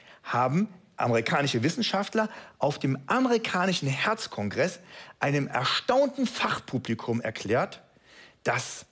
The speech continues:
Veränderungen an den Penisgefäßen ein Vorbote sind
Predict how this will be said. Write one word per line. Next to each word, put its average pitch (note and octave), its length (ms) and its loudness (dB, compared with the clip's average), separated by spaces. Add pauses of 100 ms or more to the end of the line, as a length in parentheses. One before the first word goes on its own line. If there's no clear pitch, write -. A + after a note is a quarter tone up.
(140)
Veränderungen D#3 1300 0 (920)
an G#2 160 -4
den G2 200 -4 (200)
Penisgefäßen C#3 960 -2 (640)
ein A2+ 200 -4
Vorbote D3 680 0
sind C#3+ 240 -2